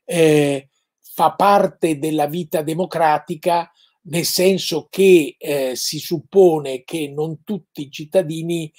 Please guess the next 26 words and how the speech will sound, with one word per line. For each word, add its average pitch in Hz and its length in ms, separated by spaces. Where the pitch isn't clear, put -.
leggano 147 480
libri 127 260
di 113 80
storia, 143 540
per 120 160
esempio. 113 580
Però, 208 560
ecco, 170 300
la 143 140
storia 175 560
viene, 139 400
eh, 131 400
diciamo, 139 520
deve 135 200
essere 131 220
insegnata 123 420
a 120 40
scuola, 143 560
quindi, 165 460
eh, 131 540
abbiamo 156 460
anche 151 220
lì 185 200
una 131 200
trasmissione, 143 1040
eh, 135 520